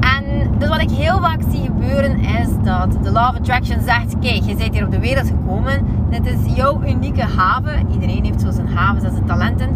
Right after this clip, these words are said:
En voilà, vanuit daaruit heb jij alles meegekregen om jouw purpose te vervullen.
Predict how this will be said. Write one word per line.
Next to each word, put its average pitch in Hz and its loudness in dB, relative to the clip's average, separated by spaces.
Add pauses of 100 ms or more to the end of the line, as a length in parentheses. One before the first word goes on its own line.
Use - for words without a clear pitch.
(380)
En 302 0
voilà, 285 0
vanuit 285 -2
daaruit 339 0
heb - 0
jij - -2
alles - 0
meegekregen - 0
om - 0
jouw 220 -2
purpose - 0
te - 0
vervullen. - 0